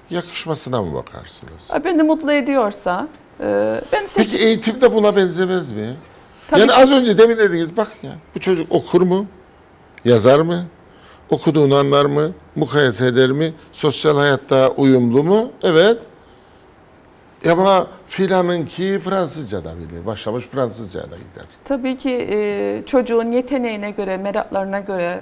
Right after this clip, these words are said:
Speaker 2: e, hem sanatsal etkinliklere gitmesi,
Speaker 1: Tabii,
Speaker 2: çocuğu
Speaker 1: tabii.
Speaker 2: geli-, gelişimsel olarak destekler.
Speaker 1: Ama yarışmacı bir anlayışla değil.
Speaker 2: Yarışmacı değil. Çocuğun yapabileceği, yeteneği olan,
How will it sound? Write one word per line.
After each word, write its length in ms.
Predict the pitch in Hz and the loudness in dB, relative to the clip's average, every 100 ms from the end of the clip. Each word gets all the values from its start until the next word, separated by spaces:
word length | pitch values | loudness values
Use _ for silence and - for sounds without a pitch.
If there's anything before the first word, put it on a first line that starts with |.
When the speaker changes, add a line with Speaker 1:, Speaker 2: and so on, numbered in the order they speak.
| - | -10
Speaker 2:
e, 380 | 190 185 185 180 175 | -10 -8 -8 -10 -8
hem 160 | 233 | -8
sanatsal 580 | 220 254 233 226 - 220 | -4 -2 -2 -4 -4 -4
etkinliklere 640 | 226 226 226 220 214 202 202 | -4 -8 -8 -8 -8 -8 -8
gitmesi, 720 | 208 - 208 202 208 208 214 - - - | -10 -10 -10 -8 -8 -8 -10 -16 -12 -6
Speaker 1:
Tabii, 160 | 131 | -2
Speaker 2:
çocuğu 260 | 123 233 214 | 4 4 2
Speaker 1:
tabii. 120 | 220 | -4
Speaker 2:
geli-, 300 | 226 226 202 | -2 -4 -4
gelişimsel 540 | 202 226 226 220 - 220 | -4 -4 -4 -8 -4 -2
olarak 400 | 214 214 208 220 | -2 -4 -4 -4
destekler. 480 | 220 - 208 - | -4 -4 -4 2
Speaker 1:
Ama 100 | 156 | 6
yarışmacı 720 | 170 170 170 151 135 156 175 | 8 8 8 4 4 4 4
bir 80 | 180 | 4
anlayışla 480 | 185 170 151 202 247 | 6 6 6 8 6
değil. 100 | 233 | 8
Speaker 2:
Yarışmacı 360 | 143 226 233 220 | 6 4 2 0
değil. 280 | 208 202 | -2 -2
Çocuğun 480 | - 254 247 240 247 | 2 2 4 2 2
yapabileceği, 840 | 254 254 254 247 247 254 247 247 220 | 0 0 0 0 -2 -2 -4 -2 -4
yeteneği 460 | 214 233 202 208 | -4 -4 -4 -4
olan, 560 | 220 226 233 233 240 | -2 2 2 2 -2